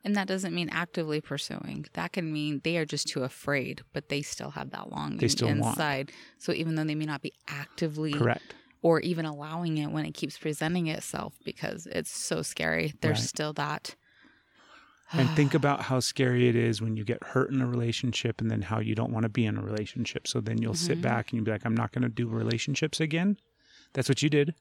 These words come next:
Speaker 2: when, before we met.
Speaker 1: Yeah.
Speaker 2: You're like, "I'm done. I'm not doing fucking relationships anymore. That
Speaker 1: I
Speaker 2: shit
Speaker 1: was.
Speaker 2: fucking hurts."
Speaker 1: I
Speaker 2: Right?
Speaker 1: was, yeah, I was
Speaker 2: So
Speaker 1: pretty firm on that decision.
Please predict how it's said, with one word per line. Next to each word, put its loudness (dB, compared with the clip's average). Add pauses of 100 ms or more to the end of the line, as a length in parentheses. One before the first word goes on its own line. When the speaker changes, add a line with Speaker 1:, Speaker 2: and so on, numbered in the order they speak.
(160)
Speaker 2:
when, 2
before 0
we 4
met. 2 (220)
Speaker 1:
Yeah. -6 (300)
Speaker 2:
You're 4
like, 4
"I'm 6
done. 6
I'm 4
not 4
doing 4
fucking 2
relationships 0
anymore. 2
That 4
Speaker 1:
I 2
Speaker 2:
shit 2
Speaker 1:
was. -6
Speaker 2:
fucking 4
hurts." 0 (400)
Speaker 1:
I -2
Speaker 2:
Right? 2
Speaker 1:
was, -10 (360)
yeah, -10
I -10
was 0
Speaker 2:
So 6
Speaker 1:
pretty 2
firm 0
on 0
that -4
decision. -6